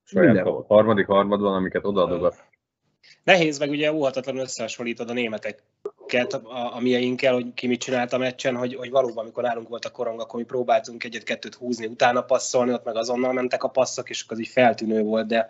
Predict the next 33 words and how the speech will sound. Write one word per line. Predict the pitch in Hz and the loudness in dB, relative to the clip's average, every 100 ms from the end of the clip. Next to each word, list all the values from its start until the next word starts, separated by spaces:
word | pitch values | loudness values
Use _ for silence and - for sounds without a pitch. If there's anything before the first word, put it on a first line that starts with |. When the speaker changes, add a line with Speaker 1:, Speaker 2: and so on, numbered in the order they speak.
| - - _ _ - | -6 -20 _ _ -2
Speaker 3:
de | - | 6
amit | 131 | 6
mondtál, | 160 131 123 | 6 2 2
hogy | 117 | 2
az | |
első | 127 127 - | 2 2 0
nyolc | 120 120 117 | -4 -4 -4
percet | 117 107 110 | -6 -6 -6
nagyon | 117 127 | -2 0
jól | 135 | 2
megnyomtuk, | 135 135 135 131 120 | 0 0 -4 -4 -4
én | 131 | -2
ott, | 123 - | -4 -6
én | 131 | -2
ott | |
nagyon | 139 139 | 2 2
szurkoltam | 123 131 127 131 123 | 2 -4 -4 -4 -2
a | 123 | -4
gólnak, | 127 120 120 120 - | 0 0 0 -2 -6
mert | 113 | -12
szerintem | 120 113 | -10 -8
teljesen | 107 117 110 117 | -6 -4 -4 -4
más | 113 - | -4 -6
lett | 117 | -10
volna | 117 113 | -10 -8
a | |
meccs | 110 110 | -6 -8
képe, | - 110 113 127 | -4 -4 -2 -2
ha | 120 | -4
ott | 110 | -10
sikerül | - 113 117 120 135 _ _ _ _ _ _ - | -10 -4 -2 0 0 _ _ _ _ _ _ -4
gólt | 117 120 | 0 0
szerezni. | - 123 123 135 143 | 2 2 4 2 0